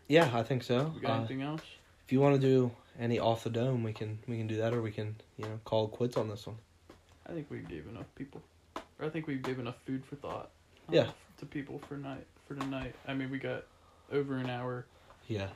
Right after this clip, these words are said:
Speaker 1: we don't wanna, we don't wanna keep
Speaker 2: Time.
Speaker 1: people listening
Speaker 2: Yeah.
Speaker 1: to us for too long.
Speaker 2: Um, like we said in the last episode, uh, which we didn't do too long ago. I don't know when you'll be listening to this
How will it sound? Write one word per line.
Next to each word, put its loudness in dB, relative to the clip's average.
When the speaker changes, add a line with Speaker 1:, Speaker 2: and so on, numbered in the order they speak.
Speaker 1:
we 2
don't 8
wanna, 8
we 8
don't 12
wanna 10
keep 8
Speaker 2:
Time. 2
Speaker 1:
people 8
listening 6
Speaker 2:
Yeah. 4
Speaker 1:
to 2
us 0
for -4
too 2
long. -4
Speaker 2:
Um, -10
like 2
we 2
said 2
in 2
the -2
last -2
episode, -2
uh, -8
which 0
we 6
didn't 6
do 4
too 0
long 0
ago. 0
I 2
don't -2
know -2
when -2
you'll -4
be -2
listening -2
to -6
this -4